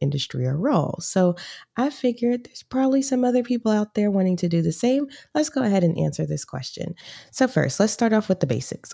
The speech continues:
What is a career pivot? So a career pivot is a significant change in your professional path, often involving a shift to a new industry or a role. Now, this may sound really scary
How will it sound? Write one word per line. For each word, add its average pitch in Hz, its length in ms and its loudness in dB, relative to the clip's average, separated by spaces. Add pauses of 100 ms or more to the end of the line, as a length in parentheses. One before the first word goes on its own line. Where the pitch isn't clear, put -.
(120)
What 180 320 2
is - 120 0
a 202 60 2
career 151 380 0
pivot? - 600 -4
So 180 180 2
a 180 40 4
career 226 320 2
pivot 214 380 2
is 160 160 0
a 160 80 2
significant 226 680 0
change 160 420 2
in 156 120 -2
your 151 120 0
professional 208 680 -2
path, - 460 -2 (320)
often 214 400 2
involving 160 500 0
a 156 60 0
shift - 400 -2
to 151 180 0
a 147 40 4
new 147 300 2
industry 175 640 0
or 139 220 0
a 170 40 0
role. 240 460 0 (400)
Now, 202 180 6
this 269 240 0
may 226 220 2
sound 160 520 2
really 156 440 2
scary 165 800 2